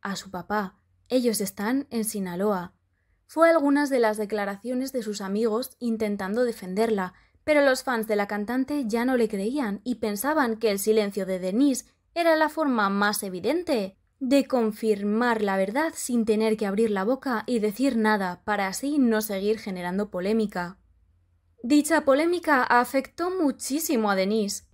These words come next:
y obligó a Belanova a apartarse de los focos.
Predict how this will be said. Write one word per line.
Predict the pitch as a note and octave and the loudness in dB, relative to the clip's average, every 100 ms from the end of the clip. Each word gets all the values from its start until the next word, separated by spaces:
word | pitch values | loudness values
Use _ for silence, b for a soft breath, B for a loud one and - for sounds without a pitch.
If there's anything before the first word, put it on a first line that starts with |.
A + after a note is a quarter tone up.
| _ _ _ - - | _ _ _ -20 -4
y | - C#4 | 2 6
obligó | B3+ A#3 A#3+ A#3+ B3 | 6 4 4 6 8
a | G#3+ | 8
Belanova | A3 A3 G#3+ D4+ F4 F#4+ - | 6 4 2 0 -2 -8 -4
a | B3+ G#3 | 0 0
apartarse | G3+ G3+ G3 G3 G3+ C4 | 0 -4 -4 -4 -2 2
de | A3 | 2
los | G3 - | 2 -2
focos. | B3 A#3+ G3+ F#3+ | -2 -2 -4 -4